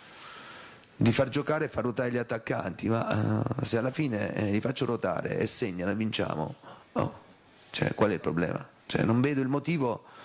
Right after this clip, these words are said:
perché ogni volta mi si debba dire, "Eh, però oggi non ha giocato Giovinco e Vucinic, ha giocato Matri, Quagliarella, hanno fatto gol, bravi."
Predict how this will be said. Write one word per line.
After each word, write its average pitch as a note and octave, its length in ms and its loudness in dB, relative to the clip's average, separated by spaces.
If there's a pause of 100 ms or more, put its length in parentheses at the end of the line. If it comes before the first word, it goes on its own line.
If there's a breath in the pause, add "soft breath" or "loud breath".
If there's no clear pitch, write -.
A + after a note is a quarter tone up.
(280 loud breath)
perché A#2 280 2
ogni C#3 160 2
volta B2 580 -2 (380 loud breath)
mi A#2 120 4
si A#2+ 140 0
debba A#2 300 0
dire, A#2+ 340 0
"Eh, B2 60 -4
però A2+ 560 -2
oggi A#2 300 0
non G#2 140 0
ha G#2 80 -2
giocato G#2 340 -2
Giovinco G#2+ 360 0
e - 20 -2
Vucinic, G2 680 -2
ha - 80 2
giocato G2 320 2
Matri, G2+ 300 0
Quagliarella, A2+ 460 0
hanno - 80 -6
fatto D#2+ 220 -2
gol, - 240 0
bravi." - 440 -2